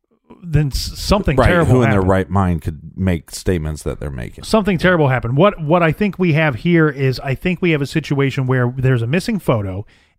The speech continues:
Speaker 1: and reporters are saying, Well, why would that be? Why, why can't you retrieve the photo? The photo should tell us what happened to these women.
Speaker 2: Mm-hmm.
Speaker 1: Unfortunately, look, we have over a hundred photos that don't tell us what happened to th-, these women.
Speaker 2: Right.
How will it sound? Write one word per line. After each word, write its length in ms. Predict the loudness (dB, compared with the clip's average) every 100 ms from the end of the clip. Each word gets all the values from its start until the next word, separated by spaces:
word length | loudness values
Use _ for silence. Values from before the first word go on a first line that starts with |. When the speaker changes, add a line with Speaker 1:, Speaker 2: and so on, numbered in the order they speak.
| -2
Speaker 1:
and 460 | 0 0 -2 -4 -10 -6
reporters 580 | -4 0 2 2 0
are 60 | -2
saying, 280 | -2 -2 0
Well, 400 | 0 0 -2 -6 _ -4
why 200 | 0 2
would 160 | 2 2
that 200 | 0 0
be? 360 | -2 -2 -6 -2
Why, 220 | 2 2
why 260 | 2 0
can't 380 | 0 -2 -2 -2
you 100 | -2
retrieve 560 | 0 -2 -2 -2 -2 0
the 80 | 0
photo? 460 | 2 0 0 -2 -8 _
The 80 | -8
photo 300 | 0 2 2
should 280 | 2 -2 -4
tell 240 | -2 0
us 160 | 0 0
what 160 | -2 -2
happened 440 | -2 -2 -2 -2
to 140 | 0 0
these 240 | 0 0
women. 280 | -2 -2 -6 -12
Speaker 2:
Mm-hmm. 120 | -2 0
Speaker 1:
Unfortunately, 920 | 2 2 2 2 -2 -2 -2 -2 -4 _ _ _ _ _ _ _ _ _ _ _ _ _ _ _ _ _ _
look, 240 | 0 2
we 140 | 2 2
have 180 | 2 4
over 200 | 4 2
a 40 |
hundred 260 | 2 0 2
photos 300 | 4 4 4
that 180 | 0 2
don't 280 | 0 0
tell 220 | -2 -2 -2
us 120 | -4
what 140 | -4
happened 300 | -2 -4 -2
to 120 | -2 -4
th-, 120 | -6 -4
these 260 | -4 -2
women. 300 | -4 -6 -6
Speaker 2:
Right. 220 | -4 -4